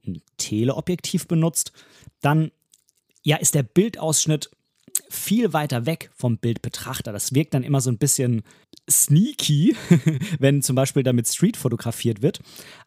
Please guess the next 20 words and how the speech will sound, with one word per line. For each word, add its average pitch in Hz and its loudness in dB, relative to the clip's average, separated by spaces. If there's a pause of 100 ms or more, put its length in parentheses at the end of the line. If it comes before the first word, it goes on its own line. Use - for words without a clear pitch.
Aber 151 2 (420)
es - -2
kann 143 2
natürlich 127 0
auch - -14
durchaus - -2
helfen, 139 2
wenn 104 -2
du 104 -8
einfach 117 -4
nicht 107 -6
näher 107 -4
rangehen 139 0
kannst. - -12
Oder 139 -2 (100)
je 117 -2
nachdem, 117 -2 (320)
was 135 0
du 147 -2
eben 123 0